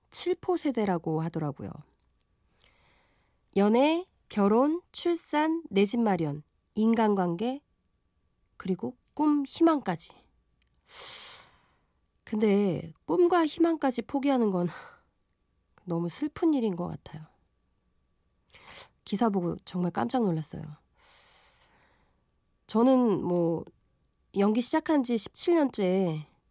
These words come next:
같은 꿈을 향해 달려가고 있거든요. 물론 아직 꿈과 희망을 포기하지도 않았고요.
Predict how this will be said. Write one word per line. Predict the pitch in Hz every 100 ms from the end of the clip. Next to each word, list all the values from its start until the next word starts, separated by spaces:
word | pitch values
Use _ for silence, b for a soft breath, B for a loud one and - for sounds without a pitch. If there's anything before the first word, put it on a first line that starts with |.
| _ -
같은 | - - 302 269 233
꿈을 | - 226 208 196
향해 | 196 180
달려가고 | 170 175 185 165 -
있거든요. | - 170 160 151 165 151 _ _ _ _ _ _ _ _ - - _
물론 | - 214 220
아직 | 180 170 208 - -
꿈과 | 277 294
희망을 | 269 302 262 196
포기하지도 | - 269 277 254 180
않았고요. | 151 165 -